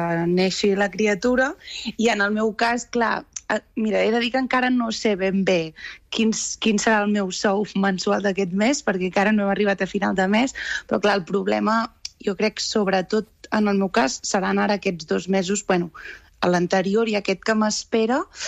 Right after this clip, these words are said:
de, de la baixa, que no és una baixa de maternitat, sinó que és una baixa comuna i que, per tant, jo estic pagant la quota igualment i,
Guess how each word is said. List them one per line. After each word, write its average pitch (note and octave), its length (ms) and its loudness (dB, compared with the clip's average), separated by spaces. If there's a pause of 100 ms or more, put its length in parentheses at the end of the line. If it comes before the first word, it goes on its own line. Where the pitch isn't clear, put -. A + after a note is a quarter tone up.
(400)
de, G3+ 200 2 (880)
de G#3+ 180 2
la G#3+ 160 2
baixa, A3+ 400 -2
que B3 160 -4
no G3+ 160 -6
és G#3+ 100 -8
una A#3 240 0
baixa G#3 440 -2 (880)
de G#3+ 180 0
maternitat, F3+ 800 0 (240)
sinó F#3 400 0
que G3 140 4
és G3 100 -2
una G3 180 2
baixa G#3 440 0 (100)
comuna B3 540 2 (100)
i G#3+ 80 0
que, G#3+ 160 0
per G3 160 0
tant, G3+ 160 0
jo G#3+ 80 0
estic G3+ 300 -8
pagant G3+ 260 2
la G3+ 80 0
quota G3+ 400 0
igualment G#3 560 2 (800)
i, G3 760 4